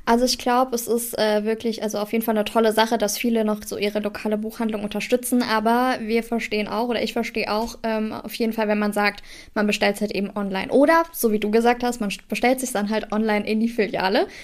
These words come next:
Ähm, in dem Fall, so wie du's erklärt hast, kann ich's dann auch doch verstehen. Was ich noch ganz interessant find in der Hinsicht ist, wie's eigentlich so mit Self-Publishern aussieht, weil es ist ja dann oft so, dass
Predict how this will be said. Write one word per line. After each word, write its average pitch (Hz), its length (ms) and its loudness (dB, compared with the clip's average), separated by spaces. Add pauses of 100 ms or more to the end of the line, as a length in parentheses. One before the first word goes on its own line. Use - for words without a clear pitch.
(260)
Ähm, 233 340 6
in 233 160 2
dem 226 180 6
Fall, 214 380 2
so 208 160 -2
wie 208 60 0
du's 208 160 -4
erklärt 202 300 -4
hast, 202 280 -6
kann 202 160 -6
ich's 190 140 -4
dann 180 140 -10
auch - 120 -10
doch - 160 -10
verstehen. - 580 -8 (540)
Was 240 320 2 (100)
ich - 260 2
noch 254 180 2
ganz 254 260 2
interessant 233 520 0
find 247 400 0
in 226 220 0
der 220 100 2
Hinsicht 240 580 2
ist, 233 320 -2
wie's 247 200 2
eigentlich 226 360 2
so 220 160 2
mit 208 300 0
Self-Publishern 247 840 0
aussieht, 254 520 -2
weil 214 260 2
es 220 100 -4
ist 233 140 -2
ja 226 80 2
dann 208 180 0
oft 254 300 -2
so, 240 160 2
dass 202 380 -4